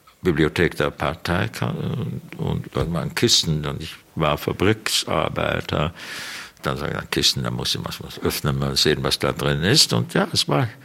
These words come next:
Hitlers Privatbibliothek, sechzig Holzkisten. Mich interessierte nur eines,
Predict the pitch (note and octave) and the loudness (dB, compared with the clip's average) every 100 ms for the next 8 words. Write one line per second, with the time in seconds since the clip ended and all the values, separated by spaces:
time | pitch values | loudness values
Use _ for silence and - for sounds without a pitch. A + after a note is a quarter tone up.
0 | - - - - F2 - D#2+ C#2+ C2+ B1 | -20 -4 0 0 0 0 0 0 2 0
1 | - C2+ D2 - A1+ - E2+ D#2+ - - | -2 -2 -2 0 0 0 0 0 -2 -2
2 | - - - - D#2 - - - D2+ - | -8 -10 -18 0 2 4 0 0 -4 -4
3 | - C3 - - - - - - - - | -4 -8 -10 -16 -20 -20 -20 -20 -18 -2
4 | C3+ F#3+ - F3+ - C3 C3+ A2+ G#2+ F#2 | 2 4 4 2 2 2 2 2 2 2
5 | F2+ D#2 C#2+ D2 C3+ - - - | 0 2 0 2 2 4 4 2